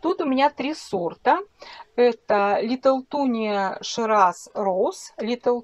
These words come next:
Tunia Shiraz Purple и, э, Grace. Little Tunia Grace.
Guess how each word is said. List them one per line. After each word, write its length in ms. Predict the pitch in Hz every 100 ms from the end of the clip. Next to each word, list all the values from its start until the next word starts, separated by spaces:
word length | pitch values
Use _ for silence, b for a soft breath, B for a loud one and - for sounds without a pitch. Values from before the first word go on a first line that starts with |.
| -
Tunia 320 | 285 233 202
Shiraz 480 | - 214 190 165 -
Purple 480 | - 175 - - 330 427 - -
и, 300 | 262 349 415 - _ -
э, 40 | 196 190 190 196
Grace. 460 | 214 175 - - _ _ -
Little 280 | 185 - - -
Tunia 240 | 247 240
Grace. 420 | 226 180 - -